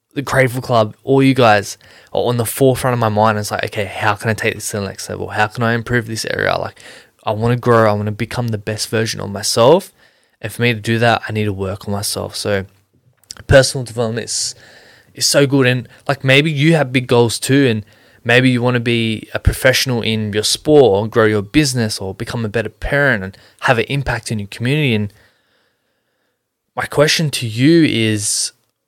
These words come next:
what is the cost of not investing your time, your money, your energy into your goals, into your dreams? What is the cost if you don't go all in? Think about that.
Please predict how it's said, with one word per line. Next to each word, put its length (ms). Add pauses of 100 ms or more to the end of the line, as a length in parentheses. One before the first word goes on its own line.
(580)
what 360
is 220
the 100
cost 760 (340)
of 160
not 220
investing 800 (120)
your 140
time, 680
your 140
money, 520 (160)
your 180
energy 520
into 320
your 100
goals, 760
into 260
your 100
dreams? 760 (960)
What 200
is 100
the 80
cost 400
if 140
you 60
don't 180
go 160
all 240
in? 240 (1600)
Think 180
about 260
that. 200